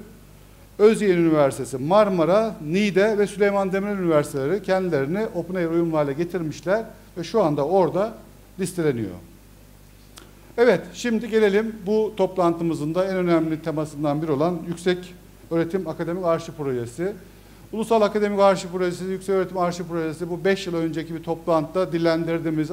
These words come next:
aslında bir terimdi bu. Ama bugün hayat buldu, bundan da son derece mutluyum. Projemizin web sitesi var. Projemizin web sitesinde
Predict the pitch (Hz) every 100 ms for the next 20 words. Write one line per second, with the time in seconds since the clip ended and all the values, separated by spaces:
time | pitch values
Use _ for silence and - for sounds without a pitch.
0 | - 151 147 170 170 175 165 165 147 117
1 | 175 - - - - 202 202 196 196 202
2 | 170 202 208 - 156 147 202 190 190 180
3 | 165 180 175 196 165 147 135 185 202 -
4 | - 175 165 147 107 87 - - - -
5 | - - - - - - - - - -
6 | - - - - - - - - 220 226
7 | 240 220 220 220 220 - 180 165 160 196
8 | 190 185 190 185 185 180 190 - 175 160
9 | 170 160 165 175